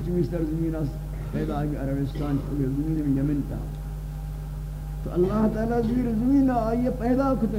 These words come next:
گا۔ یہ وحدی دستور دار، آئی ایک آب بود، در رہے ہیں حضرت سلیمان ضرورت ہے کہ حضرت سلیمان پر استعمال کن۔ مجاہد فرمانی کہ چنانک معمولی ہے،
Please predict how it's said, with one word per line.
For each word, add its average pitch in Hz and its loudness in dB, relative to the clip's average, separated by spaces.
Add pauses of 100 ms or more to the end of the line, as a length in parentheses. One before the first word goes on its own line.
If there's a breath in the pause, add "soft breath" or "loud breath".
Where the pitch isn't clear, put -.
گا۔ 170 2 (560)
یہ 208 2
وحدی 226 8
دستور 254 2 (100)
دار، 190 0
آئی 202 2
ایک 247 0
آب 247 4
بود، 156 0
در 214 2
رہے 220 2
ہیں 175 2 (220)
حضرت 175 0
سلیمان 196 0 (260)
ضرورت 185 2
ہے 180 2
کہ 180 2
حضرت 175 0
سلیمان 175 0 (320)
پر 160 -2
استعمال 160 -2
کن۔ 113 -4 (1300)
مجاہد 190 4 (100)
فرمانی 247 0
کہ - -2
چنانک 302 2
معمولی 262 4
ہے، 214 4